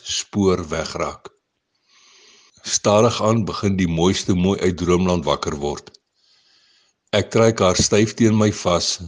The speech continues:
terwyl ek saggies vir hulp vra. Ek,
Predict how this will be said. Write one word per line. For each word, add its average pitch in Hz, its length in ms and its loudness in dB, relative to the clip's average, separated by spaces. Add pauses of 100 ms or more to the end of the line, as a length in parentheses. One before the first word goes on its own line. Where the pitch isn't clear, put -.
(160)
terwyl 82 380 0
ek - 100 -8
saggies 95 480 -2
vir 82 80 -2
hulp 71 240 0
vra. 67 260 -8 (1000)
Ek, 87 320 -2